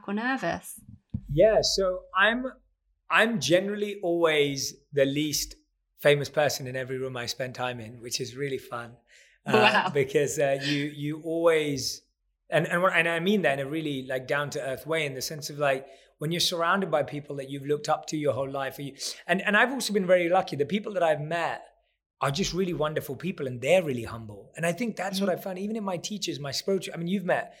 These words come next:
Speaker 2: so many of our, my spiritual teachers, and they're so humble, they're so down to earth. And so whether I'm meeting great spiritual people or whether I'm meeting very influential people in the world,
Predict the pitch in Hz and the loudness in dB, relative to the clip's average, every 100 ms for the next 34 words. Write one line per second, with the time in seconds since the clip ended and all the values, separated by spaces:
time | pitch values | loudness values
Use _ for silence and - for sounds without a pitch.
0 | - - _ - 185 185 190 151 139 135 | -20 -20 _ 4 6 6 4 2 2 2
1 | 135 - 139 135 - 143 127 123 127 120 | 0 -4 -4 -4 -2 -4 -4 -8 -8 -8
2 | 127 131 131 123 - - - - - 190 | -8 -8 -10 -12 -16 -20 -20 -20 -8 0
3 | - 226 196 196 247 196 147 151 - - | 2 2 0 -2 -2 -4 -2 -4 -4 -4
4 | 208 220 185 190 175 - 214 185 - 160 | -4 -2 -2 -2 -8 -2 0 0 -2 -4
5 | - 190 185 175 - _ 175 202 247 226 | 0 2 0 -2 -16 _ 0 2 4 2
6 | 214 214 - 190 135 131 165 180 175 - | 0 -6 -4 -6 -6 2 4 4 0 -2
7 | - 170 170 175 139 - 127 123 113 110 | -2 -4 -4 -4 -6 -6 -12 -12 -12 -12
8 | 110 _ _ _ - 143 165 185 175 165 | -14 _ _ _ 0 4 4 4 2 -2
9 | 165 151 156 135 147 147 135 - - 160 | -8 -8 -6 -2 0 -2 -6 -8 -6 -4
10 | 156 151 143 - 135 147 143 127 123 117 | -4 -4 -4 -6 -8 -12 -10 -12 -10 -4
11 | 156 160 120 101 104 | 2 4 4 -2 -14